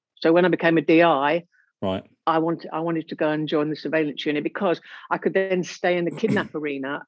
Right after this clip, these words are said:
Speaker 1: as the blue commander. So somebody
Speaker 2: Mm.
Speaker 1: in the control room managing the surveillance units, uh, sitting alongside Silver.
Speaker 2: Yeah.
Speaker 1: So you were, you were still front line, but just not actually there.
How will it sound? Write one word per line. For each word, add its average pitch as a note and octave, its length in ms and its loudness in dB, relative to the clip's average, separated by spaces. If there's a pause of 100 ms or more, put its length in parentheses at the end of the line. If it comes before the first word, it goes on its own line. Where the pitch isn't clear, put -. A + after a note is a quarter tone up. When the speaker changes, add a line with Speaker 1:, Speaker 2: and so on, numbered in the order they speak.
Speaker 1:
as E3+ 200 0
the E3+ 60 0
blue D#3+ 220 2
commander. D#3+ 600 -4 (240)
So - 140 -4
somebody F#3+ 340 0
Speaker 2:
Mm. - 20 2
Speaker 1:
in D#3 60 0
the D#3 60 -4
control E3 420 -2
room C#3+ 300 -4
managing D#3+ 580 -4 (460)
the E3 80 -6
surveillance E3+ 600 2
units, D3 520 -4 (380)
uh, G2 320 0
sitting - 280 2
alongside D#3+ 580 4
Silver. D3+ 460 2 (580)
Speaker 2:
Yeah. F2 200 -4
Speaker 1:
So C#3 200 -8
you D#3+ 240 2
were, D#3 140 0
you G3 160 2
were A#3+ 60 2
still D4 220 0
front A#3+ 320 -2
line, F3 560 -4
but D#3+ 220 -10
just - 500 -10 (540)
not D#3+ 320 -6 (140)
actually D#3+ 460 2
there. D3 320 0